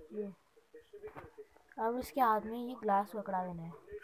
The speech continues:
अब आपको एक्स-रे विजन दिखेगा पूरा पानी के अंदर का, जैसे मैंने सी लैंटर्न्स लगा दिया है, आप भी लगा सकते हो। और फिर ऐसे कुछ दिखेगा आपको पूरा साफ। और हम जैसे हैक्स को रेटिंग्स देते हैं, इस हैक्स को मैंने दिया,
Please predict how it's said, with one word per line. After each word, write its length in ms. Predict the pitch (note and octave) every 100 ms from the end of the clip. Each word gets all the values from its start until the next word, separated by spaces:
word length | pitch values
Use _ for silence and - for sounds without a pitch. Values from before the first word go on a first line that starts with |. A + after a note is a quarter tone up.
| A#4 A4 - -
अब 140 | A#3+
आपको 420 | A3+ G#3 A#3+ -
एक्स-रे 340 | A#3 - B3 A#3+
विजन 400 | A3+ G#3 A3+ A3
दिखेगा 320 | G#3 G3+ G#3
पूरा 260 | G#3+ G#3+
पानी 280 | A3 G3+ G3+
के 100 | G#3+
अंदर 180 | G#3 G3+
का, 200 | G#3+ A#3+ - G#3
जैसे 180 | G#3+ A3
मैंने 140 | A3
सी 200 | G#3 A#3+
लैंटर्न्स 420 | A#3+ A3+ A#3 A3+ B3
लगा 260 | A3 G3+
दिया 180 | G3 G3
है, 80 | B3 - - - - -
आप 220 | G#3+ G#3+ A3
भी 160 | B3
लगा 180 | A#3+ A3+
सकते 300 | A3+ G3+ G3+
हो। 60 | A#3
और 220 | - G3
फिर 180 | A3 -
ऐसे 260 | G#3 A3
कुछ 180 | G#3+ A3+
दिखेगा 420 | G3+ G3 G3 G3+
आपको 220 | G3+ G3+
पूरा 320 | G3+ G3 G3 G#3
साफ। 360 | - F3+ G#3 - - - - - - - -
और 580 | G#3 G3+ G3+ G3 G3 G3 G3+ F#3+ F#3+ F#3+ G3 G3 F#3+ F#3+ G3
हम 260 | G3 A3 A3
जैसे 260 | G#3+ A3+
हैक्स 300 | G#3 G3+ -
को 100 | -
रेटिंग्स 400 | G3+ F#3+ C4+ C#4+ D4+
देते 200 | C#4+ D4+
हैं, 180 | B3 - - G#4 - - - A#3
इस 160 | A3 B3
हैक्स 220 | A3 -
को 140 | A#3+
मैंने 220 | A3+ A3
दिया, 360 | G3+ G3+ A3